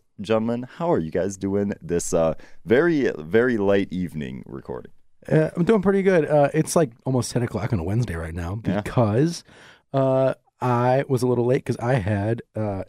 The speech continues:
Speaker 2: an I Am hockey game right before this. So,
Speaker 1: How'd it go?
Speaker 2: uh, we ended up losing. Uh, final score was five three, but, uh, eh, it was a close game. It wasn't, it
Speaker 1: Okay.
Speaker 2: wasn't bad.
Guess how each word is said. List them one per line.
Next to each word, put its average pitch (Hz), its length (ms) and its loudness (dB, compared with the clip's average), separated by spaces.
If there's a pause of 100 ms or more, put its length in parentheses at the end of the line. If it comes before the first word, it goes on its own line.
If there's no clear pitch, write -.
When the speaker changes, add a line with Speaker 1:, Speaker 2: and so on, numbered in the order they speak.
(100)
Speaker 2:
an 101 320 -2
I 123 140 0
Am 127 120 2
hockey 127 260 0
game 92 160 -4
right 82 100 -8
before 87 240 -8
this. 85 160 -10
So, 95 400 -8 (160)
Speaker 1:
How'd 82 120 -2
it - 20 -8
go? 69 160 -6 (200)
Speaker 2:
uh, 151 440 2 (240)
we 147 140 2
ended 196 160 2
up 165 100 2
losing. 139 460 2
Uh, 123 180 -2
final 147 220 0
score 135 180 2
was 120 100 2
five 123 260 2
three, 170 260 -4
but, 143 300 -2
uh, 120 340 0 (500)
eh, 359 80 0
it 285 60 -4 (160)
was - 100 -14
a - 20 -20
close 160 180 2
game. 98 180 -8
It 135 80 -18
wasn't, 208 180 -6
it - 20 -4
Speaker 1:
Okay. - 80 -4
Speaker 2:
wasn't 277 160 0
bad. 101 180 -8